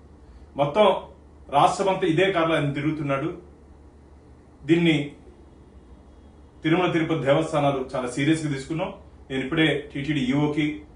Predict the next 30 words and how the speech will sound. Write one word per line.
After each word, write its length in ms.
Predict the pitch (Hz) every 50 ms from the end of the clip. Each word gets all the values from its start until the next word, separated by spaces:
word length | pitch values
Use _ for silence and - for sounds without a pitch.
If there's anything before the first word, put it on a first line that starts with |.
| - - - - - -
టీటీడీ 240 | 139 139 160 151 143
చైర్మన్ 460 | 139 - - 131 135 147 151 147 139
గారికి, 480 | 143 143 139 - - 147 147 151 - - - - - - - - - 131
మా 80 | 127
సెక్యూరిటీ 440 | 123 - - 139 - 165 151 151 156
ఆఫీసర్కి 600 | 143 139 - 147 143 143 - 156 143 143 143 143 - - - - - - - - - -
దీని 160 | 123 131 131
మీద 200 | 139 143 147 -
కంప్లైంట్ 420 | - 120 120 - 160 151 143 - 139
చేయడం 200 | 135 139 135 131
జరిగింది. 300 | 135 131 135 151 180 175
వెంటనే 340 | 165 127 127 160 160 147
వీరి 180 | 147 135 127 123
మీద 120 | 139 139
చర్యలు 400 | 135 - - 135 127 139 160 151
తీసుకొని 560 | 143 135 - - - 143 139 139 127 120 - - - - - - - -
వీరిని 280 | 107 127 151 151 165 160
కూడా 360 | 165 165 160 156 - - 131 123
మొన్ననే, 500 | 123 139 170 185 185 180 151 - - - 123
మొన్న 200 | 127 151 175 175
సంఘటన 400 | - 165 165 180 185 185 180 165 151 143 -
రాజశేఖర్ 480 | - 151 143 - 170 160 156 156 143 139
బాబు 360 | 139 135 135 127 117 - - - - - - - - - - - 107
ఏఈఓ 360 | 117 139 156 175 170 165 156
సంఘటన 500 | - 143 139 143 143 143 143 139 127 - - - - - - -
చర్చికి 300 | - 139 135 - 160 143 151
వెళ్ళి 140 | 143 139 135
ప్రార్థన 340 | 123 131 131 131 139 143 139
చేస్తూ 480 | 135 135 131 131 - - 143 127 127 - - - - - - - -
మొన్ననే 500 | 110 131 151 170 185 185 165 147 - -